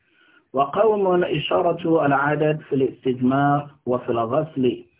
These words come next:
ومن العلماء من يرى بأن الاستجمار لا يجزئ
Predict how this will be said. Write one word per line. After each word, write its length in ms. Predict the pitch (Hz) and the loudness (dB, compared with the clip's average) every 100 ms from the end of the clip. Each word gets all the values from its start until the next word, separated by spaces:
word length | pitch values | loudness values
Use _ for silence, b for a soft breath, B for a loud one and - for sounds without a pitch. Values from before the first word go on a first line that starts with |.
| _ _ _ _ _ b b b | _ _ _ _ _ b b b
ومن 360 | 110 139 202 214 | -2 0 0 0
العلماء 680 | 196 165 160 160 160 175 180 | 0 0 2 4 2 2 0
من 240 | 156 151 | 0 0
يرى 560 | 143 165 190 160 160 - _ _ b b b b _ _ _ _ _ _ _ | 2 2 2 2 2 0 _ _ b b b b _ _ _ _ _ _ _
بأن 400 | 117 143 170 196 | -4 0 0 2
الاستجمار 920 | 170 147 143 139 143 127 131 131 151 | 2 2 0 -2 -4 -2 0 2 2
لا 300 | 156 147 190 | 2 2 2
يجزئ 600 | 185 156 147 127 143 139 | 0 -2 -4 -2 -2 0